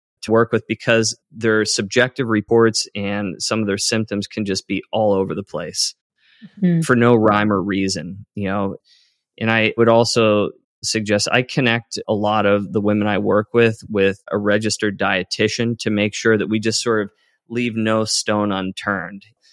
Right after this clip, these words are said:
Speaker 1: There's a woman who I work with who's a very competitive, uh, master's level triathlete. And she, at the recommendation of the R D that she consulted,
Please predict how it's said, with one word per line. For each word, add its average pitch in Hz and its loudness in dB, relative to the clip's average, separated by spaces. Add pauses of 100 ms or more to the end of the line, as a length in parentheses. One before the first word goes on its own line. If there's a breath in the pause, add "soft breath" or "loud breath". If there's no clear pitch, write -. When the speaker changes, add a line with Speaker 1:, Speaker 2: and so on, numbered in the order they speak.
(500 soft breath)
Speaker 1:
There's 113 -4
a 113 0
woman 107 -2 (180)
who 110 -2
I 104 2
work 104 0
with 104 -2
who's 101 -4
a 98 -4
very 104 0
competitive, 101 -2
uh, 95 -6
master's 104 0
level 98 0
triathlete. 98 -4 (540 soft breath)
And 98 -4 (380)
she, 110 0 (340)
at 101 -6
the 110 -2
recommendation 101 0
of 95 -4 (100)
the 104 -4
R 98 0
D 110 2
that 101 -2
she 95 -6
consulted, 95 -8